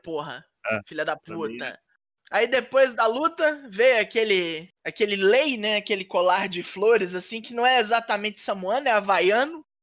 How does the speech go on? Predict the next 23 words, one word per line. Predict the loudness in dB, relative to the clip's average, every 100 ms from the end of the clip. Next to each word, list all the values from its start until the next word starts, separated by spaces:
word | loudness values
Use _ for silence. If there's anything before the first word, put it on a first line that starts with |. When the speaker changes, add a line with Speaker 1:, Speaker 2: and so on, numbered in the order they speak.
| _ -18
Speaker 1:
O | -2
colar | 2 4 4 2
de | 0
chefe | 2 2 0
do | -4
samoano | -4 -2 -2 0 0
é |
de | 0 0
osso, | 2 2 2 -6 -8
mas | -6 -2
eu |
acho | -4 -4
que |
eles | -10
ficaram | -6 -6
com | -6
medo | -6 -6 -6
de |
mostrar | -6 -8 -4 -4
isso | -4
na | -12
T | -10 -6
V. | -4 -4